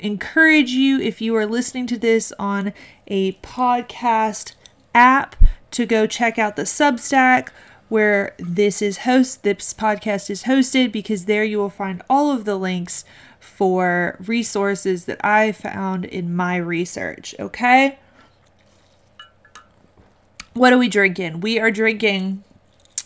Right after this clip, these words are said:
not whiskey today. It turns out I only had, like, one shot left in my whiskey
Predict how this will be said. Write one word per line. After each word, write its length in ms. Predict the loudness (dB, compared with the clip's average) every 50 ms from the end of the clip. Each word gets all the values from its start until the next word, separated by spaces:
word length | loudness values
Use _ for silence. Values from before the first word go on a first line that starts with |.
| _ _ -8
not 320 | -4 0 0 0 0 0
whiskey 360 | 0 0 0 0 -2 -6 -6 -4
today. 480 | -2 -2 -2 -2 -2 -2 -6 -8 -14 _ _ _ _ _ _ _ _ _ _ _ _ _ _ _ -12 -12 _ -8
It 100 | -8 -6
turns 260 | -4 -2 -4 -2 2 2
out 80 | 2
I 60 | 2
only 200 | 2 0 0 0
had, 120 | 0 0 0
like, 220 | -2 -2 -4 -4
one 240 | -4 -4 -4 -4 -4
shot 320 | -4 -4 -6 -6 -6 -4
left 340 | -4 -4 -4 -4 -6 -10 -14
in 180 | -12 -10 -8 -8
my 140 | -6 -6 -6
whiskey 600 | -6 -6 -6 -8 -10 -8 -6 -6 -6 -6 -8 -10